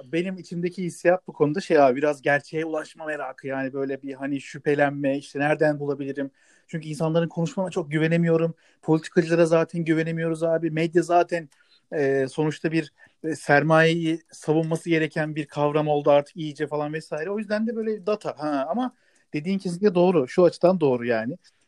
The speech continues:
E, test yapılıyor mu? Yapılabiliyor mu? Kapasite yok deniyoruz. Ya da ülkelerin test yapma kapasitesi falan birçok şey, değişken var orada. O yüzden de çok, e,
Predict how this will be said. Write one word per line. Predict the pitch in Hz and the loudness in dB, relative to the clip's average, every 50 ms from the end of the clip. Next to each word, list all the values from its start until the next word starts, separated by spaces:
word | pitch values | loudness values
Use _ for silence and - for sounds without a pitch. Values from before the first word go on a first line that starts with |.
| _ - | _ -10
E, | 143 | -10
test | 135 - - 180 190 185 - - 170 | -6 0 2 2 2 2 0 0 2
yapılıyor | 165 160 - 175 170 175 185 180 165 | 2 2 2 2 2 4 4 4 4
mu? | 135 117 113 | 2 2 2
Yapılabiliyor | 127 143 143 - 156 156 - 151 147 151 156 156 | 2 0 2 4 2 2 2 2 2 2 2 2
mu? | 175 | 2
Kapasite | - - 147 - 160 143 - - 139 | -2 -4 0 0 0 0 0 0 0
yok | 131 131 131 _ _ _ _ _ _ - | 0 0 0 _ _ _ _ _ _ -8
deniyoruz. | 123 110 110 117 123 | -6 -6 -4 -2 -2
Ya | 160 160 | 0 2
da | 170 170 - - - - _ - | 2 2 0 -2 -14 -16 _ -6
ülkelerin | 151 147 139 - 175 170 185 190 | -6 -4 0 2 4 4 4 2
test | 170 - 175 165 165 - - | 0 -2 -4 -4 -4 0 0
yapma | 156 151 - - 143 | 0 0 0 -2 -6
kapasitesi | - - 135 - 139 131 - - 135 120 - 127 | -6 -6 -6 -6 -6 -6 -4 -4 -4 -4 -6 -6
falan | 110 127 127 127 123 123 - _ _ _ _ _ - | -2 0 0 0 0 -2 -6 _ _ _ _ _ -18
birçok | 147 127 123 - 143 123 - | -16 -12 -4 -2 -2 -2 0
şey, | - - 123 123 | -2 -4 -2 -2
değişken | 135 131 127 - - - 131 117 113 117 | 0 -2 -2 -2 -2 -2 -2 0 0 2
var | 113 | 2
orada. | 113 113 117 175 226 233 - - - - - - - - - - - _ _ | 2 2 0 0 -2 -4 -4 -10 -20 -20 -20 -20 -20 -20 -20 -20 -20 _ _
O | - 202 | 2 4
yüzden | 240 208 175 190 190 202 | 4 4 4 2 2 2
de | 247 247 | 2 0
çok, | - 240 226 - _ _ _ _ | 0 -2 -4 -4 _ _ _ _
e, | - | -10